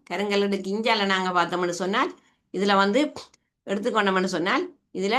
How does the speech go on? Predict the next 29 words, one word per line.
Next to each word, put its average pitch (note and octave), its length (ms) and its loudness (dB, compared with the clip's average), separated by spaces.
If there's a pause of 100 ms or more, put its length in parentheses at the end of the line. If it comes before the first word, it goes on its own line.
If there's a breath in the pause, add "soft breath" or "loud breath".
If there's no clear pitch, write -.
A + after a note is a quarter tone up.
(220)
பல்கேரியா, F#3+ 800 2 (580)
அதே G#3 260 2
போல G#3 240 0 (100)
இதுல G#3+ 280 -2
வந்து G3+ 260 0 (480 soft breath)
ருமேனியா G3+ 760 2
என்று F#3+ 180 -4
சொல்லி G3+ 240 -2
எடுக்கிறோம். F#3+ 380 0
அது G3 180 -4
மாதிரி A#3+ 180 2
இதுல B3+ 240 4
சேர்பியா, A#3 640 2 (480 soft breath)
அந்த F#3+ 180 0
ஆஸ்திரிய B3 480 2
இளவரசன் A#3 480 0
சேர்பியாவுல A3+ 640 0
சுட்டுக் G#3 340 -6
கொலை A3+ 160 2
செய்யப்பட்டான்னு G3 640 0
சொல்லி F#3+ 260 0 (380 soft breath)
சொல்லப்பட்டது. F3+ 580 2
அப்ப F#3 200 -2
அதெல்லாம் A3 360 4
இந்த A3 160 4
கருங்கடலுக்கு G#3 640 0
கிட்டத்தான் G3 480 0
இருக்கு. D#3 260 0 (440 soft breath)
அதோட B3+ 380 4